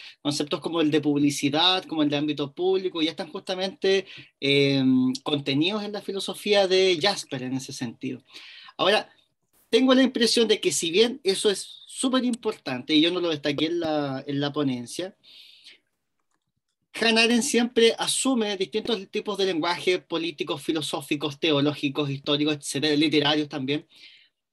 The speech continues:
Pero incluso siendo muy cercana y admirando mucho el pensamiento de Jasper, yo creo que también hay una cierta distancia que uno podría atisbar, incluso en la asimilación de los conceptos de Kant.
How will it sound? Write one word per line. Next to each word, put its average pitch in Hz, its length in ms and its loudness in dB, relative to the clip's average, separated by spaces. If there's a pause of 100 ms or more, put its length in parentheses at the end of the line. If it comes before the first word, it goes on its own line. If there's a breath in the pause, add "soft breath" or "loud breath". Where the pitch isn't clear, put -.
(260)
Pero 175 280 4
incluso 254 680 0 (680)
siendo 214 280 0
muy 220 120 -2
cercana 220 500 -2
y 180 80 2
admirando 175 460 -4
mucho 247 240 -6
el - 60 -10
pensamiento 208 540 -6
de 190 140 2
Jasper, 185 540 -4
yo 170 120 2
creo 196 100 4
que 208 80 0
también 180 260 -2
hay 214 80 0
una 220 100 -2
cierta 214 260 -2
distancia 180 500 -2
que 165 80 -10
uno 165 120 -8
podría 160 360 0
atisbar, 160 500 -4 (560)
incluso 170 500 0
en 220 60 2
la 208 80 2
asimilación 180 560 -4
de 214 60 -4
los 202 100 -6
conceptos 180 380 -4
de 175 100 -2
Kant. 123 260 -4